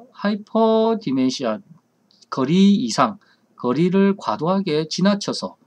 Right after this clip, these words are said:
이렇게 엔드포인트 컨트롤을 잘 하지 못하는 이러한 것을 보여줄 수가 있습니다. 이러한 것을 보여줄 수 있습니다.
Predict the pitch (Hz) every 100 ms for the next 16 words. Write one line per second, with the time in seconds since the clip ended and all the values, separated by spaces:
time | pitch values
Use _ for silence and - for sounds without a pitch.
0 | _ _ - 113 - - 160 175 185 185
1 | 190 190 190 170 160 170 180 - 214 214
2 | 208 - 196 190 - - 208 190 208 208
3 | 131 127 170 165 117 104 151 139 101 -
4 | - - _ - 151 151 139 123 117 -
5 | 156 190 190 180 156 147 131 139 - 143
6 | 143 135 - 160 131 127 - 143 170 147
7 | 127 196 180 139 110 113 123 - 123 -
8 | 131 113 104